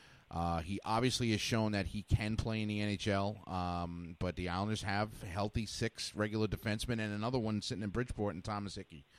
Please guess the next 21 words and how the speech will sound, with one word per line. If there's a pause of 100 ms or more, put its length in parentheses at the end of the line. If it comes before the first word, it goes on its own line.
(280)
So,
I
mean, (260)
w-,
how
do
you
see
this
coming
about?
I
mean,
do
you,
do
you
think (380)
that
maybe
there's,